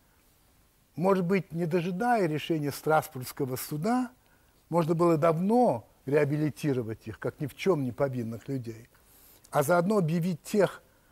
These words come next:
кто, а, указал, что их надо расстрелять во главе с Иосифом Виссарионовичем,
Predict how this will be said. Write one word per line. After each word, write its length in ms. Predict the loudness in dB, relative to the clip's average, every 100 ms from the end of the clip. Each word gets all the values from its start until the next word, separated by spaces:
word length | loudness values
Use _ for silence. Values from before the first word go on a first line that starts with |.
| _
кто, 500 | -10 2 4 6 2 -4 _ _ _ _ _
а, 320 | 0 4 4 2
указал, 800 | -4 0 2 6 4 4 2 -4 _
что 160 | -2 -2
их 140 | 2
надо 240 | 0 0
расстрелять 720 | -2 -4 -4 0 2 0 0 -14 _ _ _
во 100 | -2
главе 400 | 2 2 2 -2
с 160 | -4 -4
Иосифом 280 | -4 -6 -10
Виссарионовичем, 720 | -8 -6 -4 -4 -6 -12